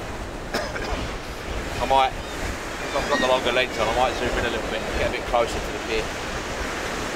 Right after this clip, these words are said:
Yeah, so at the minute it's, uh, like I said,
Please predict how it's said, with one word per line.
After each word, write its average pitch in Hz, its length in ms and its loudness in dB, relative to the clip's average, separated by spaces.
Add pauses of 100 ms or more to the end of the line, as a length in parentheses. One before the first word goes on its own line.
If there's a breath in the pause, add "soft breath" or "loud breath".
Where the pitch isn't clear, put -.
(800)
Yeah, 127 160 2
so 139 160 2
at - 80 -2
the 131 80 -2
minute 127 160 0
it's, 127 400 -2
uh, 120 160 4 (800)
like 123 80 0
I - 160 -4
said, 120 160 0